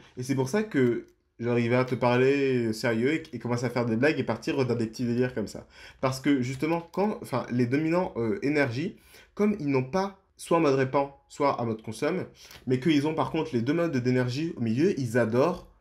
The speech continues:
genre, cette alternance entre on est sérieux et on est calme, et cetera. Et boum, on se met à faire des blagues, on se met à, enfin, tu vois, cette alternance entre sommeil, il se passe rien, et boum, il se passe plein de trucs que d'un coup, et ça revient à sommeil,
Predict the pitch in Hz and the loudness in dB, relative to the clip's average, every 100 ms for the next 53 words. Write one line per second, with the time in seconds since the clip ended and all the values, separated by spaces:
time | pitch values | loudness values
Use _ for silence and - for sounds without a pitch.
0 | _ _ _ 107 113 135 135 143 139 131 | _ _ _ -8 -6 -2 0 0 2 2
1 | 170 185 127 127 143 170 - _ - 113 | 2 -2 -6 -2 0 0 -2 _ -10 -2
2 | 120 117 117 127 110 123 147 143 113 104 | 2 2 2 2 4 4 4 4 2 0
3 | 104 135 123 120 110 110 139 165 - 123 | 0 0 0 -2 -4 -2 -2 -4 -6 -2
4 | 120 190 170 135 143 131 135 127 123 175 | 2 2 4 2 2 2 2 2 4 2
5 | 160 - 131 127 - 110 - 135 117 - | 2 0 2 2 -2 -8 -6 -4 -4 -4
6 | 143 160 - - _ - 156 160 - 151 | 0 0 -2 -10 _ -6 -2 0 2 2
7 | 190 185 - 139 131 135 123 139 170 - | 2 0 0 0 0 0 2 2 0 -6
8 | 120 117 123 117 135 165 - - 147 202 | -10 -8 -4 0 0 -2 -4 -2 4 4
9 | 190 156 156 147 170 165 156 127 123 175 | 4 2 0 -2 -4 -6 -2 -2 -4 -8
10 | - - 123 131 123 131 131 117 117 151 | -10 -12 -4 0 2 2 0 -2 0 0
11 | 165 | -2